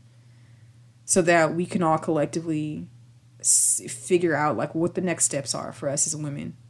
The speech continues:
What are our next steps? What are the options here? Because that's the thing is, many of us are in the very crux of our childbearing years.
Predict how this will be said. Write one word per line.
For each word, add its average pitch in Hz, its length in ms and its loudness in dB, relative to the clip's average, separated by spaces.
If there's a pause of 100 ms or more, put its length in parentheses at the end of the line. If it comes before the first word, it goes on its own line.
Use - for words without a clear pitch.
What 240 120 4
are 240 80 8
our 196 160 8
next 165 260 0
steps? - 460 -6 (380)
What 185 140 2
are 196 60 4
the 190 120 6
options 160 420 2
here? 160 200 0
Because 156 380 -2
that's 170 180 2
the 185 60 -2
thing 156 320 -2
is, 151 120 -8 (1400)
many 226 300 8
of 185 100 4
us 165 520 4 (840)
are 185 240 10
in 175 800 6 (2500)
the 180 160 4
very 190 520 6
crux - 520 2
of 180 120 0
our 165 140 6
childbearing 165 800 2
years. 151 640 -4